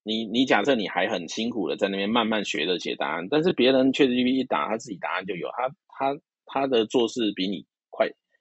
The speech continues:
有效率太多了。好，那但是其实你也不用太担心，好像说他就知道答案，你好像有方法就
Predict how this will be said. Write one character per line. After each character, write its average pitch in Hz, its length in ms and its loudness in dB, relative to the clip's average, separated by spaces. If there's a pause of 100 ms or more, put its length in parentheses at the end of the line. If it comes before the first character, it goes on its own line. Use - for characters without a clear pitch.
有 90 100 -4
效 117 220 2
率 104 160 2
太 80 200 -2
多 67 120 -8 (120)
了。 52 60 -18 (800)
好， - 220 -2 (340)
那 190 160 6 (260)
但 220 140 8
是 214 140 8
其 160 160 4
实 170 200 0
你 160 200 0
也 101 200 0 (240)
不 127 280 -6
用 151 340 2
太 143 280 -4
担 117 260 -2
心， 117 300 -6
好 - 180 2
像 139 220 2
说 147 100 8
他 143 160 2
就 139 140 6
知 139 140 -4
道 139 140 8
答 113 120 4
案， 117 200 2
你 107 120 2
好 82 160 -2
像 110 260 -2 (100)
有 104 240 4
方 98 240 -2
法 78 200 -2
就 85 380 -4